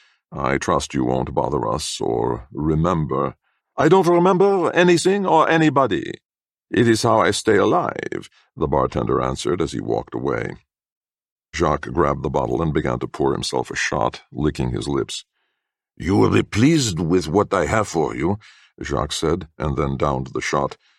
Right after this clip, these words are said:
wincing as the cheap alcohol burned his throat. He wiped his mouth on his dirty sleeve. Sean watched as he poured his third drink.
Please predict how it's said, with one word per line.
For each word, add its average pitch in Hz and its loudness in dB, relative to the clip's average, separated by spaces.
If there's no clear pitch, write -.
wincing 92 2
as 80 -4
the - -4
cheap - -4
alcohol 67 0
burned 71 0
his - -8
throat. 69 -2
He 76 -2
wiped 71 -2
his - -4
mouth 67 -2
on 50 -4
his 55 -8
dirty 57 -6
sleeve. 67 -6
Sean 139 2
watched 87 -2
as - -4
he 58 -4
poured 76 0
his 69 -4
third 73 -2
drink. - -6